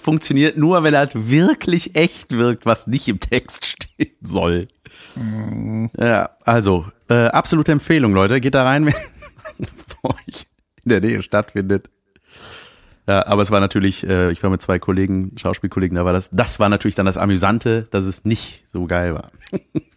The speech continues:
Speaker 2: Ja. Es, es gibt halt so ein paar, äh, weirde Typen und, äh, weißt du, obwohl ich die, sowas macht mir einfach Bock. Weißt du, wenn da
Speaker 1: Ja.
Speaker 2: so eine, sich eine Legende irgendwie um den Dolin irgendwie,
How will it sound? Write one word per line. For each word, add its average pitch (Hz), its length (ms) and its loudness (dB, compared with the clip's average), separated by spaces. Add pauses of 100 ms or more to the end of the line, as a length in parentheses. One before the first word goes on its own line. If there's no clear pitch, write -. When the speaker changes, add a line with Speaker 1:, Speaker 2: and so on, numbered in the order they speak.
(1400)
Speaker 2:
Ja. 107 420 2 (880)
Es, - 340 -8
es 131 140 -6
gibt - 160 -2
halt 170 120 2
so 147 80 0
ein 135 100 0
paar, 151 420 0
äh, 131 380 0
weirde 139 360 0
Typen 185 640 -2 (180)
und, 139 360 -2
äh, 127 340 2 (180)
weißt 135 200 0
du, - 40 -2
obwohl 139 260 0
ich - 120 -10
die, 135 440 -2 (880)
sowas 143 280 0
macht - 180 -4
mir 170 100 0
einfach 139 200 0
Bock. 120 300 -2 (380)
Weißt 113 220 -2
du, 127 200 -4
wenn 117 100 -4
da 117 100 2
Speaker 1:
Ja. - 60 -2
Speaker 2:
so 120 60 -2
eine, 117 240 -2
sich 117 240 -6
eine 120 100 0
Legende 127 680 0
irgendwie 120 540 -2
um 123 200 -2
den 123 200 -2
Dolin 120 360 0
irgendwie, 131 580 -4